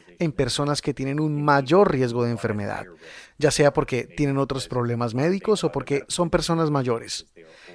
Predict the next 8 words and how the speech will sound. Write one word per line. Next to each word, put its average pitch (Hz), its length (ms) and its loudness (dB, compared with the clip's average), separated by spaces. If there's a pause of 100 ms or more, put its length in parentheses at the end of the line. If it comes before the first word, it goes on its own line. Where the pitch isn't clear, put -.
(100)
El 185 120 2
Paxlovid 175 600 2 (160)
en 202 180 2
particular, 127 680 0 (200)
el 139 100 -4
medicamento 139 540 2
de 151 100 6
Pfizer, 123 480 2